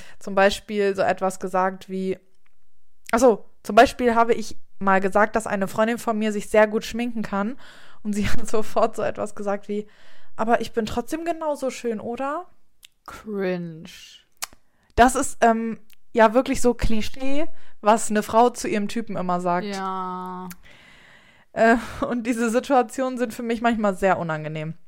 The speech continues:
Speaker 2: <laughs>
Speaker 1: Ich habe außerdem das Gefühl, dass ich viel mehr in die Freundschaft investiere als sie.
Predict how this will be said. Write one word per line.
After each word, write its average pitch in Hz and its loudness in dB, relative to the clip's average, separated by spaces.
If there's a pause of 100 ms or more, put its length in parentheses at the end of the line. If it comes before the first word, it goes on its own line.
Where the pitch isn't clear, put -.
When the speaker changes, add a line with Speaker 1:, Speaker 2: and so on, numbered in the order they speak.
Speaker 2:
<laughs> 220 -12 (640)
Speaker 1:
Ich 311 0
habe 277 6
außerdem 226 2
das 220 0
Gefühl, 269 0 (380)
dass 220 0
ich 226 -2
viel 302 2
mehr 269 0
in 226 -2
die 233 -6
Freundschaft 220 0
investiere 202 -2
als 226 0
sie. 185 -6